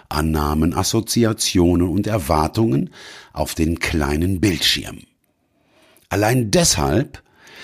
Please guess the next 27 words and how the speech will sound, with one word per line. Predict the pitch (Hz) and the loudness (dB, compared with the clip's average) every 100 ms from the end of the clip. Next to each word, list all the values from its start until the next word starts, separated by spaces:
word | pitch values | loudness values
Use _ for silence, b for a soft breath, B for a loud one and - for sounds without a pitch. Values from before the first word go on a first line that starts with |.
| B B B B - | B B B B -10
weil | 87 110 151 | -2 4 4
das | 131 127 - - - - - | 4 2 0 -6 -14 -20 -6
kleine | - 131 143 165 135 | 2 4 4 4 2
Fremdbild, | - 90 85 85 73 90 - - | -2 -2 -2 -4 -2 -2 -2 -4
das | 85 | -6
da | - | -2
nun | 78 82 | 0 0
entstanden | 80 - - 117 110 92 | 0 -2 -2 0 2 2
ist, | 76 - - | 0 -4 -2
Angst | 143 185 160 - - | 2 2 2 -2 -6
erregt, | 67 65 65 76 104 - - - _ | -10 -8 -8 -8 -8 -12 -20 -20 _
wird | 65 69 67 | -4 -4 -2
es | - 69 - | -6 -8 -6
zum | - 90 90 | -2 -2 -2
großen | 85 87 143 165 - | 0 2 4 2 -2
Fremdbild, | - - 67 65 - 87 107 - - B B B - | -6 -8 -8 -10 -6 -4 -4 -6 -14 B B B -2
das | 104 139 - - | 0 2 0 -4
allerdings | - 90 113 110 | -4 0 2 0
ebenso | - 160 180 190 113 80 62 - - | 0 0 2 2 4 2 0 -10 -20
vom | - 80 80 | -6 -4 -2
Projektor | - 78 69 71 - - 80 | -4 -2 -2 -4 -4 -2 0
bestrahlt | 87 - - - 85 110 - | 0 -2 -4 -4 -2 -2 -6
wird. | - - - _ - _ _ _ B B B B B B B - | -12 -12 -16 _ -20 _ _ _ B B B B B B B -2
Da | 120 | 0
ist | 120 127 | 2 2
es | 120 87 76 | 2 0 2
selbstredend, | 101 101 - - 76 76 71 73 69 | 0 0 -2 -2 2 2 2 -2 -4